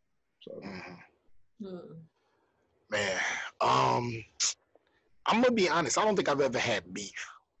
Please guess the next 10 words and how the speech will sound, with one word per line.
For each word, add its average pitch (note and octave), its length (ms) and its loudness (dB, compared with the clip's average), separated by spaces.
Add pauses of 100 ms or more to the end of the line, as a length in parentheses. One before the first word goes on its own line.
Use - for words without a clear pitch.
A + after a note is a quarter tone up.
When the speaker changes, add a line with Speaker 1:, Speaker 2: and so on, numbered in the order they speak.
(100)
Speaker 2:
I've, - 320 4 (140)
I've B2+ 180 4
had A2+ 540 2 (140)
grudges. B2+ 640 2
I've F#2+ 220 2
had F#2 240 0
issues G2 960 -6 (440)
with G#2 200 -2
people C3+ 460 -2
before. F2+ 640 0